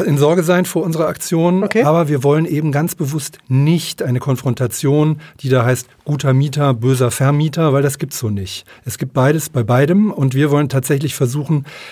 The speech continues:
Speaker 1: auch diese angespannte Situation in der Stadt zu entkrampfen. Das heißt, es gibt ja kaum, kaum ein normales Verhältnis mehr zwischen Mietern und Vermietern,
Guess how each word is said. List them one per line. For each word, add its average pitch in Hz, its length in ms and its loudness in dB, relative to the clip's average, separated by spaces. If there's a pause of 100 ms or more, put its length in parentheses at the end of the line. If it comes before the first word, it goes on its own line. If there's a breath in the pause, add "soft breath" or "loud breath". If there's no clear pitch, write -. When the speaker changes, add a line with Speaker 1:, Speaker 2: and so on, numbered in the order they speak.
(120 loud breath)
Speaker 1:
auch 143 200 0
diese 139 280 -2
angespannte 143 540 0
Situation 135 500 0
in 135 100 4
der 123 80 2
Stadt 127 220 -2
zu 135 80 -4
entkrampfen. 127 640 -2
Das 101 180 -6
heißt, 127 160 0
es - 140 -10
gibt 135 160 -6
ja 139 80 2
kaum, 156 360 -2
kaum 151 420 0
ein 139 120 0
normales 139 460 2
Verhältnis 135 500 0
mehr 113 220 -2 (240 loud breath)
zwischen 123 320 0
Mietern 135 320 2
und 117 100 -2
Vermietern, 139 720 0